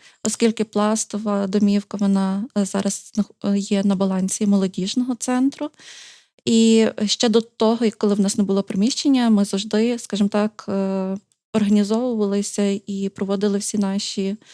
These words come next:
більшість наших заходів саме в приміщенні молодіжного центру. Е, приємно також зазначити, що, е,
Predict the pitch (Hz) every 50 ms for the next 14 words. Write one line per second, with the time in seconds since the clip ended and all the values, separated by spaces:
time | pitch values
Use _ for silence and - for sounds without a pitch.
0 | - _ - - 220 240 220 185 196 - - 202 - - - - - 208 196 -
1 | - 196 208 - 208 226 254 - 269 233 202 202 - - 202 196 196 202 196 196
2 | - _ - 202 202 202 - - - 208 196 190 185 185 180 196 196 - 196 196
3 | 202 190 - - 202 214 240 277 - - 359 - _ _ _ - - - - -
4 | - _ _ _ _ _ - 220 208 208 208 202 202 202 202 196 202 _ _ _
5 | _ _ _ _ - - 226 214 226 226 233 247 240 226 220 - - - 208 208
6 | 196 208 202 202 - 208 208 208 214 214 - 214 214 - - 202 196 196 196 196
7 | - - - - - 196 190 190 185 185 190 185 196 202 - - _ _ _ _
8 | _ _ _ _ _ _ _ _ _ _ _ _ _ _ _ _ _ _ _ _
9 | _ _ _ _ _ _ _ _ - 202 202 202 202 196 196 196 202 202 208